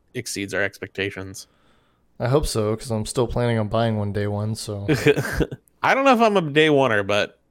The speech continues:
Speaker 1: we'll see.
Speaker 2: Mm.
Speaker 1: Because
Speaker 2: Oh.
Speaker 1: because of the smart delivery stuff that they highlighted, it's like,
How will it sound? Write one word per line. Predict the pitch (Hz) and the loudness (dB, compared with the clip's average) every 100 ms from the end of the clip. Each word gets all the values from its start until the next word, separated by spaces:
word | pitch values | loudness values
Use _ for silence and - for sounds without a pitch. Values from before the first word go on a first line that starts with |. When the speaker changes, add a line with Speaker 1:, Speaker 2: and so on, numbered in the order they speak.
| - | -6
Speaker 1:
we'll | 135 | -4
see. | 117 87 87 _ | -4 -6 -10 _
Speaker 2:
Mm. | 139 139 139 139 143 143 127 - - - - - - - - | -2 0 2 0 0 -2 -4 -8 -12 -16 -20 -20 -20 -14 -8
Speaker 1:
Because | 135 143 123 | 2 4 4
Speaker 2:
Oh. | - - - | -2 -10 -10
Speaker 1:
because | - 165 | -2 0
of | 165 | 0
the | 151 | -2
smart | - 123 120 | 0 0 0
delivery | 120 120 127 | 0 0 0
stuff | 123 - 131 | 0 2 2
that | 139 135 | 2 0
they | 135 127 | 2 2
highlighted, | - 131 139 135 | 2 4 4 2
it's | 120 113 | 0 -2
like, | 113 107 101 | -4 -4 -6